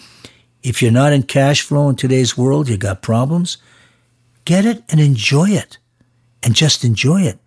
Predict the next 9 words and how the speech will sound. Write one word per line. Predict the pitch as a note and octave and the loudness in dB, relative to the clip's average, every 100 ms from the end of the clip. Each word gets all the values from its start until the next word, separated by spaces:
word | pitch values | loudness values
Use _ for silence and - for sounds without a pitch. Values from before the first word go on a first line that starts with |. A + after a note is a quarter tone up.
| _ _ | _ _
So | - F3 | -4 -2
I | D#3+ | 2
made | E3 G3 | 4 4
a | F#3+ | 2
deal | G3 G3 | 2 2
with | F#3+ | 2
Larry. | G3 G#3 D#3 - _ _ _ _ | 0 0 -2 -6 _ _ _ _
We're | D#3+ | -4
partners. | - G3 G3+ B2+ - - | 0 0 0 -2 -4 -8